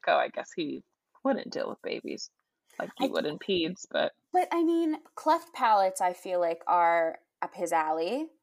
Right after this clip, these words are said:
Speaker 1: Yeah, that's
Speaker 2: Or
Speaker 1: true.
Speaker 2: even some birthmarks.
Speaker 1: Yeah, yeah.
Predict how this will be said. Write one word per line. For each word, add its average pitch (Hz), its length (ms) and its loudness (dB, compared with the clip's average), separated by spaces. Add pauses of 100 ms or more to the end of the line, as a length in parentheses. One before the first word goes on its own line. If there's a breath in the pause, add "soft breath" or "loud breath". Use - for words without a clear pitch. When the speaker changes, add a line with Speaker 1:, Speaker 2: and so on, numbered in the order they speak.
(320)
Speaker 1:
Yeah, 196 340 4
that's 196 220 -4
Speaker 2:
Or 208 120 10
Speaker 1:
true. 185 300 4 (140)
Speaker 2:
even 226 280 -4
some 220 260 0
birthmarks. 185 1040 -2 (800)
Speaker 1:
Yeah, 196 600 0 (140)
yeah. 147 520 -6